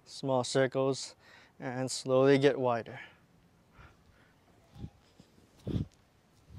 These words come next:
then arm across, alternating left over right. Just kind of flapping and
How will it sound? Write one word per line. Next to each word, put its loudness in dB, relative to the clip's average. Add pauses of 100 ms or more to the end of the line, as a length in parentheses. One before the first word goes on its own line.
(1160)
then -2
arm 0 (280)
across, 2
alternating 2
left -2
over -4
right. 2 (4000)
Just -12
kind -8
of -12
flapping 0
and -6